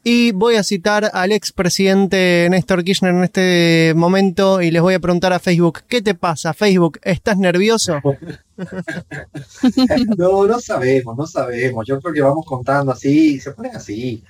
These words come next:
Speaker 2: Pero bueno, ahí tenemos a nuestra Cintia, que no solo puede con los trolls, sino con el mismísimo Facebook convenciéndole de que no hacemos nada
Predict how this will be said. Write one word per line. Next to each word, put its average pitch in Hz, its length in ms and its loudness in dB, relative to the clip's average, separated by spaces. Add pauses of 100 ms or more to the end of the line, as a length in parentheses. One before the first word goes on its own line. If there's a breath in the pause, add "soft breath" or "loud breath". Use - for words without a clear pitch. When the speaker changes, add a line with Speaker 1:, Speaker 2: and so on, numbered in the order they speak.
(180 soft breath)
Speaker 2:
Pero 214 140 -4
bueno, 117 220 -4
ahí 131 120 0
tenemos 143 320 -4
a 120 40 -16
nuestra 127 280 -8
Cintia, 139 300 -2
que 127 80 -10
no 147 100 -4
solo 147 200 0
puede 135 180 0
con 359 140 -6
los 180 160 -10
trolls, 117 520 -4 (280)
sino 175 600 -2 (280)
con 131 180 -2
el 131 140 0
mismísimo 143 640 -2
Facebook 135 340 -2
convenciéndole 135 640 -4
de 190 120 -2
que - 100 -20
no 107 100 -8
hacemos 127 420 -4
nada 127 360 -2